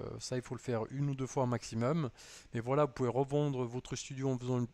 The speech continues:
en une plus-value. Ensuite, peut-être vous achetez un T un ou un T deux, euh, vous refaites une plus-value. Et ensuite seulement, vous voyez, une fois que vous avez déjà amassé pas mal de capital,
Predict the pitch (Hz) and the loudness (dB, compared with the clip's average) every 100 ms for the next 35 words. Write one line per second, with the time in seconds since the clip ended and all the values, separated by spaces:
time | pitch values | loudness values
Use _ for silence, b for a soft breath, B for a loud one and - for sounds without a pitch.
0 | - 123 117 113 143 127 123 123 160 170 | -4 0 0 0 -4 0 0 0 0 0
1 | B B B B 131 - - 147 - 139 | B B B B -2 -2 -4 -8 -4 2
2 | 143 127 127 - 135 135 117 - 127 131 | 2 4 0 0 0 2 2 2 2 4
3 | 131 131 123 117 117 - 127 131 139 135 | 4 2 2 2 0 0 0 0 -2 -2
4 | B B B 113 107 131 139 - 147 135 | B B B -8 -6 2 2 2 0 0
5 | 123 127 127 120 131 160 165 - 147 147 | -2 -2 -2 -2 0 0 0 0 0 0
6 | - 139 - 156 - 143 127 127 147 156 | 2 -2 -2 -6 -2 0 2 4 4 4
7 | 131 120 127 139 120 139 123 120 113 120 | 2 -2 0 0 0 -2 0 -2 0 -2
8 | 120 117 127 135 135 135 127 123 120 113 | 2 2 2 0 0 0 0 0 -2 -2
9 | 117 110 127 139 139 | -4 -2 0 0 0